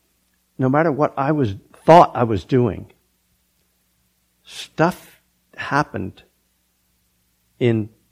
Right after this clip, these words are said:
kind of like Angulimala, like it happened. Ka-, karma ripens, uh, just the karma of a peaceful meditation.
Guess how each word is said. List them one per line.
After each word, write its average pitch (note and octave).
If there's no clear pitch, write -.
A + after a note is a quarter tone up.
kind E3
of G3
like C#3+
Angulimala, A#2
like G#2+
it A2+
happened. -
Ka-, -
karma E3+
ripens, A#2+
uh, B2+
just A#2+
the A2
karma C3+
of G#2+
a A2+
peaceful -
meditation. A2+